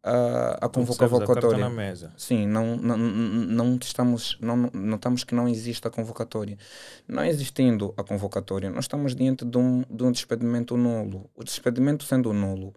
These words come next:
Speaker 1: significa que a entidade empregadora praticou um, um, um ato ilegal. Praticando um ato ilegal, nós vamos poder verificar que a empresa vai pagar uma indemnização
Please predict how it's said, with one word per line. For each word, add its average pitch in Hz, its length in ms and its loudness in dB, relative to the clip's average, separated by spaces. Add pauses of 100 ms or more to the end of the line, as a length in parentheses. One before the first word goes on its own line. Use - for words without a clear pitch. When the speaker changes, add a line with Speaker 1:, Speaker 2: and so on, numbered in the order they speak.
(440)
Speaker 1:
significa 117 600 0
que 107 300 -4
a 107 100 2
entidade 113 640 0
empregadora 98 600 -2
praticou 123 680 -2
um, 127 480 2
um, 127 440 2 (280)
um 127 220 6
ato 120 320 0
ilegal. 107 640 2
Praticando 143 500 2
um 127 120 4
ato 123 180 -2
ilegal, 98 460 -2 (400)
nós 127 160 2
vamos 131 240 4
poder 123 320 2
verificar 110 560 0
que - 260 -8
a 107 80 -2
empresa 104 800 0
vai 110 240 -4
pagar 101 400 0 (100)
uma 95 280 -4 (120)
indemnização 113 1400 2